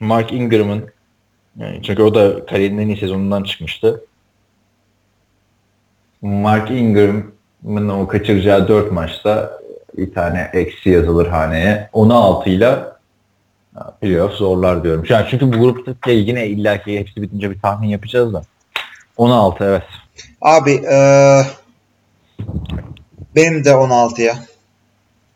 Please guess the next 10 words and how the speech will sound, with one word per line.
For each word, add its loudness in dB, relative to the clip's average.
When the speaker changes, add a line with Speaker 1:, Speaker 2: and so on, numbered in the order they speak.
Speaker 1:
İyi -4
o -12
zaman. -2
Speaker 2:
Yani 0
ben 6
de 4
bir 4
maç 6
görüyorum 2
eksileceklerini. -4